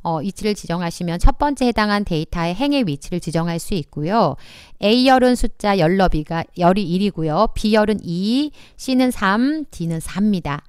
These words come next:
그럼 비주얼 베이직에 가셔서, 어, 조회 버튼을 클릭했을 때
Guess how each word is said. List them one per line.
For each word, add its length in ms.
그럼 140
비주얼 300
베이직에 360
가셔서, 920
어, 340
조회 300
버튼을 380
클릭했을 560
때 500